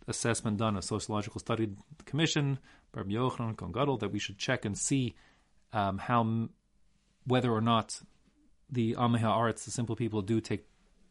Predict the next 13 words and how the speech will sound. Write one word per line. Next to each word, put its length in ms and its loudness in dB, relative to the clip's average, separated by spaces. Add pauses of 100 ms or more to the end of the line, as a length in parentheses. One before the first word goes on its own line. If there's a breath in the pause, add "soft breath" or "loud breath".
their 120 -2
tithes 400 0
properly. 440 4 (340 loud breath)
The 60 0
data 260 6
came 220 0
back 240 4
that 120 0
most 480 6
of 100 4
them 300 4
do 300 10
indeed 600 6